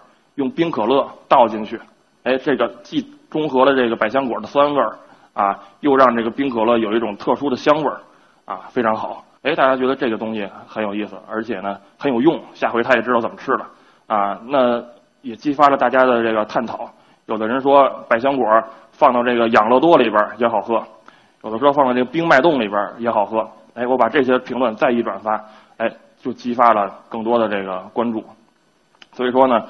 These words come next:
呃，把常见的东西说出花儿来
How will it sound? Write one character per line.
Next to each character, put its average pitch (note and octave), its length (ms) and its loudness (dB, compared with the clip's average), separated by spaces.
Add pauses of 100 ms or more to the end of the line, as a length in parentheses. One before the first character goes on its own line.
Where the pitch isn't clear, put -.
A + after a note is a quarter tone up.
(280)
呃， G2+ 540 0 (400)
把 A#2 100 0
常 B2 220 0
见 E3 100 0
的 C3 60 0
东 B2 160 0
西 A2+ 160 -2 (460)
说 D#3+ 240 0
出 D3 80 0
花 D3+ 140 6
儿 C#3+ 80 8
来 G#2+ 80 4